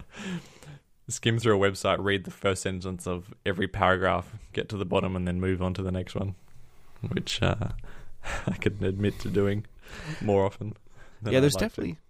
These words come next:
Speaker 2: there's definitely still this stigma, and it exists 'cause there's some truth to it, that, uh,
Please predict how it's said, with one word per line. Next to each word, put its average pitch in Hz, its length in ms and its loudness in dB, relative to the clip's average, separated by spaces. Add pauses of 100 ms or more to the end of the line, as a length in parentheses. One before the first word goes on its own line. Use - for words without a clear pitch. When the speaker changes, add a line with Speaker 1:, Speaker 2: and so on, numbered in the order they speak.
(280)
Speaker 2:
there's 139 140 0
definitely 170 240 2
still 117 500 2
this 101 360 -2
stigma, 87 840 -4
and 92 180 0
it 98 80 -2
exists 101 380 0
'cause 104 160 -2
there's 95 160 0
some 87 160 0
truth 95 280 0
to - 120 -4
it, 80 200 -2
that, 82 260 2
uh, 80 240 2